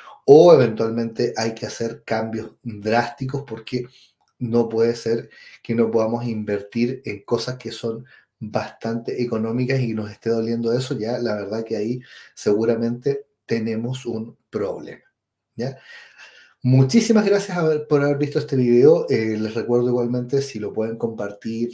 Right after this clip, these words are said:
si le dan me gusta, nos ayuda un montón.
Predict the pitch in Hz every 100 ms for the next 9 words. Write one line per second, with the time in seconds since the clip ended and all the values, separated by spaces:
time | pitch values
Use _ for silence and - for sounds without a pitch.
0 | - - 101 107 107 107 104 113 - 113
1 | - 104 101 98 104 110 113 - 120 110
2 | 107 104 101 - 139 147 147